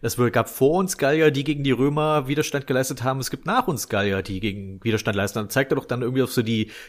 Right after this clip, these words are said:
die Kinder des Dorfes, die da quasi Gallier und Römer am Strand spielen. Und dann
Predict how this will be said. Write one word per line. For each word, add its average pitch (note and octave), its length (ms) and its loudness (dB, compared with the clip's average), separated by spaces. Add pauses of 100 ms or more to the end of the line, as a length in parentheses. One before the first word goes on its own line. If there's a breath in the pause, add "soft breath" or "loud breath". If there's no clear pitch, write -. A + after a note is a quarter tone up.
die A#2 140 -2
Kinder G3 400 4
des - 160 2
Dorfes, F3 460 4
die C3 100 2
da A#2+ 80 8
quasi A#2 800 4
Gallier C3 320 4
und G#2+ 160 2
Römer D#3 280 4
am C#3+ 100 -2
Strand C3+ 320 -2
spielen. D3 360 0
Und A#2 100 0
dann B2 220 -2